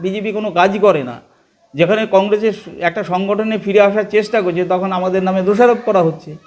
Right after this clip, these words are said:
আমরা এইসবে বিশ্বাস করি না। আর এত শাহাপুরের বুকে কোনো মানুষ আঙুল তুলতে পারবে না আমাদের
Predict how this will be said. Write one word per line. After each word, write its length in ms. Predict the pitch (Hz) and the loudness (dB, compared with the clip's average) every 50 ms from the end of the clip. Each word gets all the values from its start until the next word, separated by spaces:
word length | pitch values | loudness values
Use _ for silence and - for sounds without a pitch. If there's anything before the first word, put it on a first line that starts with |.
| _ _ - _ _ _ _ _ _ - | _ _ -20 _ _ _ _ _ _ 0
আমরা 220 | 123 151 175 196 208 196 | 0 2 4 4 4 4
এইসবে 260 | 190 190 220 214 220 220 190 | 4 2 2 2 2 2 2
বিশ্বাস 280 | 190 185 - 220 226 214 - - | 0 -2 0 -2 -2 -2 0 0
করি 140 | 214 226 233 240 | 0 2 2 2
না। 60 | 262 277 - - - - - - - - _ - 135 | 0 0 -2 -8 -16 -20 -20 -20 -20 -20 _ -2 -2
আর 60 | 156 147 - - 131 139 | -2 -2 -4 -6 -4 -4
এত 120 | 147 - 214 220 - | -2 0 -2 -2 0
শাহাপুরের 540 | - 165 156 160 208 - 208 233 233 240 220 190 | 0 0 2 2 2 0 2 2 2 2 2 2
বুকে 240 | 156 139 113 - 120 - _ _ _ _ _ _ _ _ _ _ - | -4 -10 -12 -14 -18 -20 _ _ _ _ _ _ _ _ _ _ -4
কোনো 180 | 160 175 190 240 240 202 175 | -2 2 2 2 2 4 4
মানুষ 200 | 175 185 220 233 226 214 | 2 2 2 2 0 0
আঙুল 200 | 190 202 220 208 208 202 | 0 0 -2 -4 -2 -2
তুলতে 220 | 220 220 208 233 | 0 2 2 2
পারবে 260 | 220 214 196 175 165 156 | 4 4 2 0 0 -4
না 80 | 143 139 143 | -4 -4 -4
আমাদের 240 | 165 185 175 175 165 | -2 -2 -2 -2 -2